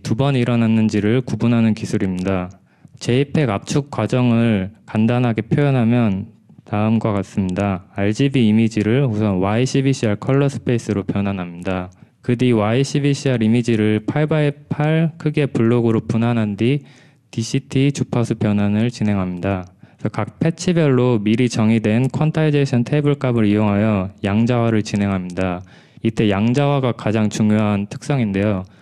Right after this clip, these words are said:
양자화는 데이터를 손실시키는 손실 압축입니다. 특히 사람의 눈에 보이지 않는 고주파 신호를 주로 손실시키는데요. 데이터를 손실시키기 때문에 한 번 데이터를 손실시킨 것과 한 번,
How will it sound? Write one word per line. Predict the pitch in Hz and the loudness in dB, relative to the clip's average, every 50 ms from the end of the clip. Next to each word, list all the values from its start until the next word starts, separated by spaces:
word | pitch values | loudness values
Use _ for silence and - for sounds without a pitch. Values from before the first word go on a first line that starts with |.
| - - | -12 -8
양자화는 | 101 95 104 113 120 135 135 135 135 131 131 120 117 117 113 104 | -4 -2 0 0 0 0 0 0 0 0 0 2 2 2 0 0
데이터를 | - 113 110 120 123 - - 127 117 117 107 107 104 101 107 - - | 0 0 0 0 0 0 0 0 2 2 2 2 2 0 -2 -4 -8
손실시키는 | - - 170 170 165 - 170 160 147 - - - 135 123 113 113 | -4 0 0 2 2 2 2 0 0 -4 -6 -4 0 0 2 2
손실 | 110 - 147 156 160 - 151 131 | 2 2 2 2 2 2 0 0
압축입니다. | 104 - - - 101 95 92 90 90 92 92 92 92 92 92 - _ _ _ _ _ _ _ _ _ _ - | -2 -2 -4 -4 -2 -2 -2 -2 -4 -4 -4 -4 -4 -6 -8 -14 _ _ _ _ _ _ _ _ _ _ -8
특히 | 147 - - - 123 123 | -8 -6 -2 -2 0 0
사람의 | 131 - 151 147 156 151 156 147 127 110 | 0 0 0 0 0 0 0 0 0 0
눈에 | 110 107 110 110 107 | 0 2 2 2 2
보이지 | 107 - 110 107 117 117 - 110 | 0 0 2 2 2 2 0 0
않는 | 95 95 98 98 101 101 98 95 | -2 -2 -2 -2 -2 -2 -2 0
고주파 | - 104 104 117 127 - - - 123 | 0 0 0 0 0 0 0 0 0
신호를 | 117 - 143 139 135 127 113 110 101 | 0 0 0 0 0 2 0 0 -2
주로 | - - 101 92 101 98 98 98 101 - - - - - - _ _ | -2 -2 -2 0 0 2 0 0 -2 -6 -10 -20 -20 -20 -20 _ _
손실시키는데요. | - - 143 139 139 147 135 131 - - - 127 113 101 92 92 95 110 110 95 90 - - - - - - - - - _ _ | -6 -2 -2 0 0 0 0 -2 -4 -4 -2 0 0 0 2 2 0 0 0 -2 -4 -6 -12 -18 -18 -18 -18 -20 -20 -20 _ _
데이터를 | - 117 117 117 110 - 131 113 110 110 | -4 -2 -2 0 0 0 0 2 2 2
손실시키기 | - 151 156 156 151 165 156 147 151 - - - 156 131 131 | 2 2 2 2 2 2 0 0 -2 -4 -4 -4 -2 -2 -2
때문에 | 127 - 135 143 147 139 127 113 107 107 104 | -2 -2 -2 0 0 0 0 0 0 0 0
한 | 104 - - 170 175 180 | -2 -2 -2 0 0 0
번 | 165 165 160 151 | 0 0 0 0
데이터를 | 127 120 110 110 110 - - 113 110 110 | 0 0 0 0 0 0 0 0 0 0
손실시킨 | 107 143 143 143 135 - 135 123 127 - - 123 117 | 0 0 0 0 0 0 -2 -2 -4 -4 -4 -4 -2
것과 | 104 104 - - - 110 117 135 | -2 -2 -4 -2 -2 -2 -2 -2
한 | 135 - - 160 165 160 | -2 -4 -4 -2 0 0
번, | 160 143 127 | 0 0 -2